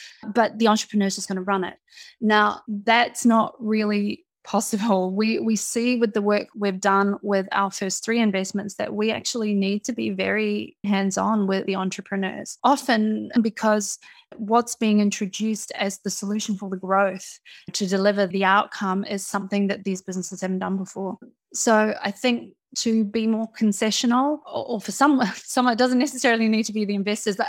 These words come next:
actually, where the Global Fund for Coral Reefs, I think, is really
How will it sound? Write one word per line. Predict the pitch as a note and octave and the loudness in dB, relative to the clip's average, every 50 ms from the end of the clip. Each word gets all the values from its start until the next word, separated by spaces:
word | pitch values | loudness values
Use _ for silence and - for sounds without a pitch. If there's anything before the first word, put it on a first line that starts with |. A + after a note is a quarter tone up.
| - B3 | 0 0
actually, | B3 - C4+ A#3 | 0 0 0 2
where | B3 B3+ B3+ | 2 2 2
the | A#3+ | 2
Global | G#3+ A#3 A3+ G#3+ A#3 | 2 2 2 2 0
Fund | - A3 G3 | -2 -2 -4
for | F#3+ - | -4 -4
Coral | - A3 G3+ G3 G3 | -2 -2 0 0 0
Reefs, | G#3 B3 C4+ B3+ - | -2 -2 -2 -4 -4
I | - - | -8 -8
think, | F#3+ - G#3 F#3 | -6 -6 -6 -4
is | G3+ G3 G3 F#3+ | -4 -6 -4 -2
really | G3 G3+ G3+ G3 G3 G3 - | -2 -2 0 0 -2 -2 -4